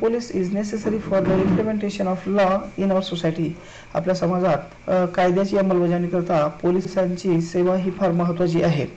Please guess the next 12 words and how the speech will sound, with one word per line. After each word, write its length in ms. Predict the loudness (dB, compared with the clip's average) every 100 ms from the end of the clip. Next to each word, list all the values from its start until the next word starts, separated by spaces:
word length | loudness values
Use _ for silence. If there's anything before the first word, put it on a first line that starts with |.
| -4
Do 60 | 0
you 120 | 2
think 240 | 0 -2 -4
you 280 | -4 0
require 400 | 2 2 2 2 2
this 140 | -2 -2 -2
service 240 | -2 -2 -2
for 80 | -2
good 220 | 0 0
social 420 | -2 -4 -4 -2 -2
environment? 420 | 0 0 0 -4 -6 -4
Discuss. 360 | -4 -4 -12